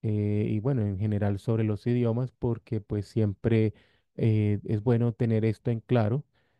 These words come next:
ya que, pues, entiendo que muchos de ustedes, si no la mayoría, son personas adultas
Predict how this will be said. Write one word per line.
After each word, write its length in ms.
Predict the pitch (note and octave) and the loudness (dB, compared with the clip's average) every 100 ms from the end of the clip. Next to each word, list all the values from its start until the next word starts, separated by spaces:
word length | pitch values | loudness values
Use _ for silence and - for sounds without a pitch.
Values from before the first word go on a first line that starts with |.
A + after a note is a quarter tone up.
| _ | _
ya 500 | - - A2 G#2 G#2 G#2 | -16 -6 -2 0 0 -2
que, 400 | A#2 A2+ A2 G#2+ | 0 2 2 0
pues, 200 | A2+ G2 | -2 0
entiendo 680 | G#2+ F#2+ B2 A#2+ A2 A2+ A2+ | -4 0 2 2 2 -2 -2
que 260 | A#2 A2 | -2 0
muchos 440 | G2+ G#2 G#2+ C#3 A#2 | 0 0 0 0 0
de 60 | A#2+ | -2
ustedes, 520 | - A#2+ A2+ C3 A#2 | -2 -2 0 -2 -4
si 160 | - | -6
no 180 | G#2+ G#2+ | -4 0
la 140 | G#2+ A2 | 0 0
mayoría, 540 | A2 A2 G#2+ G#2+ B2 | 0 0 0 0 -2
son 240 | - A2+ | -4 -6
personas 580 | G2 G#2+ - G#2 G#2+ G#2 | -4 -4 -2 -2 -2 0
adultas 680 | A2+ B2+ C3+ A2 - B2 - | 2 2 2 -2 -2 -4 -4